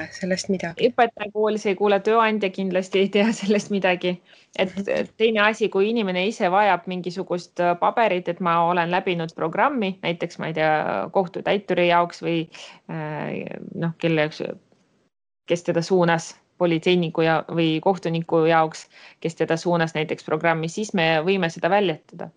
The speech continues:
Speaker 2: See on võimalik. Siis me
Speaker 1: Mhm.
Speaker 2: väljastame, noh, sellist tõendit, et inimene on läbinud programmi.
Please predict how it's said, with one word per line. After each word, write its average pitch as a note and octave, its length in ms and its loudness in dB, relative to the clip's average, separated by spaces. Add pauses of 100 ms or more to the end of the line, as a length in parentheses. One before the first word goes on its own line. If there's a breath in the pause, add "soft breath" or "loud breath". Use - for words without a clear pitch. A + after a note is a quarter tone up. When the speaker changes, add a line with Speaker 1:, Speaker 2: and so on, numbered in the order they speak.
(2000)
Speaker 2:
See G3+ 160 0
on F#3 160 2
võimalik. E3+ 480 -2 (360)
Siis - 260 -8
me E3+ 80 -2
Speaker 1:
Mhm. E3 60 -2
Speaker 2:
väljastame, D#3+ 580 -2 (1000)
noh, D#3+ 140 -6
sellist D#3 380 -4
tõendit, D3+ 440 0 (140)
et E3 160 -8
inimene D#3 340 0
on D3+ 100 -2
läbinud D#3 360 0
programmi. D3+ 500 -2